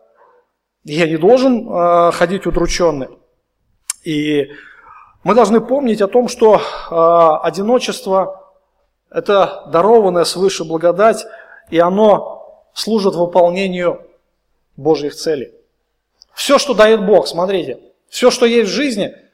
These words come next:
оно должно служить для славы Бога. А, Господь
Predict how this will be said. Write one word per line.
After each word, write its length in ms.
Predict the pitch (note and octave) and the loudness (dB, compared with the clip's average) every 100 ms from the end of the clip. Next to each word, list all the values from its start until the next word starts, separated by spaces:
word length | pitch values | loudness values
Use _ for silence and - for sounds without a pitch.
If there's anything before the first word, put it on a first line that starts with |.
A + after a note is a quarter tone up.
| _ _ - | _ _ -4
оно 260 | G#3+ B3+ | 2 4
должно 360 | A#3 A3+ G3+ C#4 | 6 6 6 4
служить 500 | - B3 G3+ C4+ G#3+ | 6 2 4 2 0
для 160 | G3+ F#3+ | 2 2
славы 380 | - G#3+ G#3+ | 2 2 2
Бога. 400 | F3+ F3 D3 - - _ - - - - - - - - | 0 0 0 -4 -16 _ -20 -14 -12 -12 -12 -14 -14 0
А, 280 | F3 E3 D#3+ | 6 8 8
Господь 640 | G#3 - D#4+ D4+ - | 4 4 2 2 -2